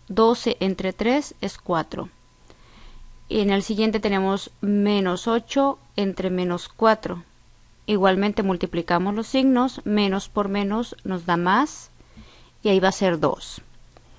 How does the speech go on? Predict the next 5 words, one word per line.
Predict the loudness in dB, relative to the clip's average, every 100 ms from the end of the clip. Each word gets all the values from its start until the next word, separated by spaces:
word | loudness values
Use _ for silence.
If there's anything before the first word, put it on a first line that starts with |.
| -20 -20 -20 -20 -20 -20 -8
El | -2 0 2 2
de | 0
quince | -2 2 4 4 4 0 2
entre | 0 0 -4
cinco, | 0 6 6 6 2 4 2